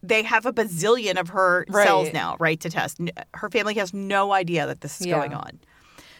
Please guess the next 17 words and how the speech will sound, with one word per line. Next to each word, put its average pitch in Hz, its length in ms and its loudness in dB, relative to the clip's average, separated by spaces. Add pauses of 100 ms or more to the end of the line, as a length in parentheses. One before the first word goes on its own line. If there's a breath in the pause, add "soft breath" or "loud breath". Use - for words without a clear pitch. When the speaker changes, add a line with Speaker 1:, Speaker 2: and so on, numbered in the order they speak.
(140)
Speaker 1:
Okay, 165 260 2
in 165 100 -2
order 214 200 2
to 320 80 0
comply 247 380 0
with 196 160 -6
the 196 120 -4
law, 196 440 2
which 175 200 -4
stated 214 340 -2
that 202 120 -2
an 190 100 -10
autopsy 190 600 -4
could 180 200 -6
not 190 380 -2
be 220 200 -8
com-, 190 260 -12